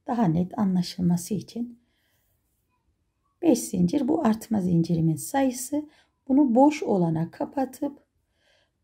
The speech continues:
böyle kayamızı tamamlamış oluyorum. Bakın şu iki ve birden oluşan kayamızı tamamlamış olduk. Zaten arkadaş da herhalde bu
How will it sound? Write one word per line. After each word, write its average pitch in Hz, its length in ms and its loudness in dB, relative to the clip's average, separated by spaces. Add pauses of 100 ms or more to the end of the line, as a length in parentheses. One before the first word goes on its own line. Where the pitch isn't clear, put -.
(100)
böyle 185 500 2
kayamızı 180 640 2
tamamlamış 190 760 0
oluyorum. 151 440 -6
Bakın - 320 -12
şu 233 460 -6 (640)
iki - 260 -4
ve 180 180 2
birden 196 340 2
oluşan 196 720 -4
kayamızı 190 640 -6 (460)
tamamlamış 180 720 0
olduk. - 380 -10 (180)
Zaten 330 360 4
arkadaş 294 600 2
da 277 60 -2
herhalde 220 480 4
bu 226 320 0